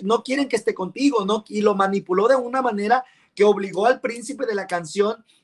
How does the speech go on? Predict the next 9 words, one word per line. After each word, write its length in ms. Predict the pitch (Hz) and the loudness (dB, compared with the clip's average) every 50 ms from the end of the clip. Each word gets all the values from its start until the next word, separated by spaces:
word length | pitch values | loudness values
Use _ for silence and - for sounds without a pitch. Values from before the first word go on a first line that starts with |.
| - - | -12 -2
a 160 | - 196 202 | 0 0 0
que 140 | - 208 208 | 0 0 -4
le 100 | 208 196 | -4 -4
firmara 640 | - 202 196 190 185 196 202 214 240 240 240 233 - | -6 -6 -6 -4 0 0 2 2 2 2 0 0 -2
y 80 | 214 214 | -4 -4
lo 160 | 202 202 190 | -4 -4 -4
sacó 420 | 190 190 175 175 - 185 220 233 | -6 -10 -10 -10 -4 -2 -2 0
en 160 | 240 233 233 | -2 -2 -4
ambulancia, 920 | 220 202 185 180 180 180 196 214 226 226 226 214 - 220 220 220 214 202 | -6 -8 -6 -6 -6 -4 -2 -2 -2 -4 -6 -8 -4 -2 0 0 0 -2